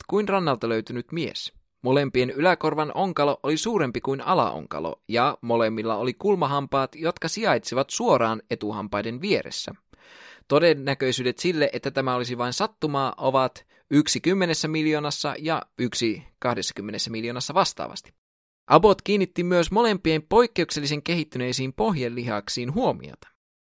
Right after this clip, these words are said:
Somertonin miestä oli epäilty tanssijaksi, ja aikuistuttuaan Robin Thompson päätyi tanssimaan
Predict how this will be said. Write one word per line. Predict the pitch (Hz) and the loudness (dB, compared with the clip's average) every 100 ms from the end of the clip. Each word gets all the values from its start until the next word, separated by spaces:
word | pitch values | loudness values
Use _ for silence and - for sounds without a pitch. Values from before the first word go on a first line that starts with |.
| - | -2
Somertonin | - 220 233 - 165 160 | 4 6 6 4 0 0
miestä | 165 202 156 - - | 0 0 0 -2 -2
oli | 123 113 | -2 -2
epäilty | 113 98 104 117 | -2 -4 -4 0
tanssijaksi, | - 151 - - - - - - | 2 2 0 -8 -12 -12 -14 -4
ja | 120 101 | 0 4
aikuistuttuaan | 127 117 117 - 120 _ 123 120 117 - | 4 2 -4 -6 -10 _ -2 -2 -2 0
Robin | 120 117 117 120 - | 2 4 2 -2 2
Thompson | 254 196 - 131 131 - | 4 4 0 -2 -4 -4
päätyi | 110 104 - 113 | -2 -2 -2 -4
tanssimaan | - 107 98 - 107 107 | -2 -6 -6 -8 -6 -8